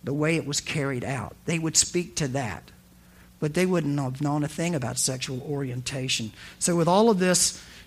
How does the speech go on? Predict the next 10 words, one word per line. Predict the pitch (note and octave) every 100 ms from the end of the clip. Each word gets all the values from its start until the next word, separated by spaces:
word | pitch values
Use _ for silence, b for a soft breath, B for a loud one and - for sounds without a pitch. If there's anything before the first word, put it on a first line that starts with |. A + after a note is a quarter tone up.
| B B
you | - F3
know, | E3+
in | E3 D#3
mind, | E3 F3+ F3+ D#3+ C#3+
we | - F3
need | D#3+ D#3 F#3 F3
to | E3 D3 - -
remember | D#3+ E3+ E3+ F#3+ G3 D#3
God's | C#3 D#3 D#3 D3+
design. | D3 C3 C3 D3+ C#3 A#2+